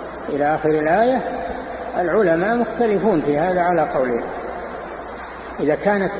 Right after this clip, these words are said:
مات زوجها وهي حامل فالخلاف فيها، أما إذا مات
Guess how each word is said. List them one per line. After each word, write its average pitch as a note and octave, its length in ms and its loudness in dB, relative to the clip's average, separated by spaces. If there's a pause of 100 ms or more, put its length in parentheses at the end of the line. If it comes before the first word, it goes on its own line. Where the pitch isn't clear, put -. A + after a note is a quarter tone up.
(140)
مات G3 300 2
زوجها E3+ 480 4
وهي E3 280 4
حامل E3 420 2 (1160)
فالخلاف D#3+ 460 4 (100)
فيها، C3+ 380 2
أما E3+ 340 2
إذا C#3+ 380 2 (580)
مات F3 300 2